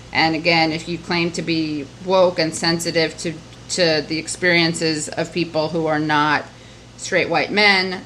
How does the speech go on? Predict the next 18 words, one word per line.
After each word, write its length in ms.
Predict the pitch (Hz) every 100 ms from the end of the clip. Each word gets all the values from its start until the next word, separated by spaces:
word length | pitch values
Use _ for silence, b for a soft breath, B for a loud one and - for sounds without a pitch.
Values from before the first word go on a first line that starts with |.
| -
cis, 680 | - - 170 160 - - - - -
straight 280 | - 160
white 200 | 170 156
men, 420 | 165 180 170 170 165
you 100 | 180
probably 340 | 175 190 175 185
don't 260 | 185 175
wanna 200 | 160 160
make 200 | 156 151
a 60 | 160
Bernie 300 | 160 160 156
bro 160 | 143 135
reference 400 | 131 - 113 170
about 260 | 139 135
someone 320 | - 143 135
who's 360 | 156 147 135 -
transgender, 580 | - 165 170 151 131 -
right? 280 | 151 160